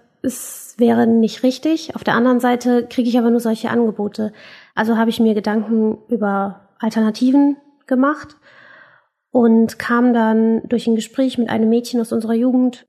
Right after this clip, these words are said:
die so ein Auslandsjahr schon gemacht hat, darauf, dass es sowas überhaupt gibt und ja, dass es ja auch eine Möglichkeit wäre, Gott zu dienen.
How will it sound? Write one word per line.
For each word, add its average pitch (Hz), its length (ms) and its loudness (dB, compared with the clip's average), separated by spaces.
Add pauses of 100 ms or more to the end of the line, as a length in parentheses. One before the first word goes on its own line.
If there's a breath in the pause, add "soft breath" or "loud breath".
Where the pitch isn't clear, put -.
die 214 360 -2
so - 160 -4
ein 202 280 -2 (260)
Auslandsjahr 220 480 -2
schon 220 160 -2
gemacht 220 320 -2
hat, 233 160 -6 (540 soft breath)
darauf, 214 340 2
dass 226 160 -2
es 208 100 -8
sowas 214 280 -2
überhaupt 202 580 -8
gibt 320 320 0
und 220 340 0 (840 soft breath)
ja, 226 80 0
dass 214 140 2
es 240 100 -2
ja 240 120 2
auch 226 60 -2
eine 277 140 4
Möglichkeit 269 500 -2
wäre, 247 220 2
Gott 240 200 -4
zu 254 120 -2
dienen. 277 340 4